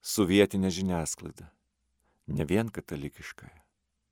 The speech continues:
Kas kalba krikščionių bendruomenės vardu ir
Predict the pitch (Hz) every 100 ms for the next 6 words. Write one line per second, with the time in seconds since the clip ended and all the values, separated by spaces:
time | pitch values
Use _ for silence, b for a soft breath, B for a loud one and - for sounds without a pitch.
0 | _ _ _ _ _ _ _ _ _ _
1 | - 123 - - 120 85 71 - 73 -
2 | - 92 87 85 85 90 95 90 82 78
3 | 82 76 71 82 101 _ _ _ _ _
4 | _ _ _ _ _ _ _ _ 95